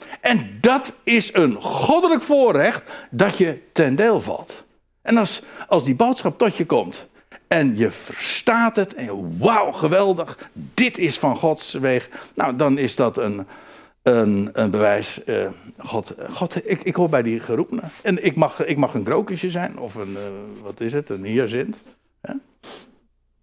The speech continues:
Ja. Ja, en sommigen zijn laatbloeiers.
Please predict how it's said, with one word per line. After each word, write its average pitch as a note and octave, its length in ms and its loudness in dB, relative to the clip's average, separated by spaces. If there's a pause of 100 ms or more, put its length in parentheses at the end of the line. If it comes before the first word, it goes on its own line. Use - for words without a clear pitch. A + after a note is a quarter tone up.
(840)
Ja. - 260 -4 (180)
Ja, - 220 0
en C#3+ 200 2
sommigen A2+ 420 2
zijn F2+ 180 -2
laatbloeiers. B2+ 640 -2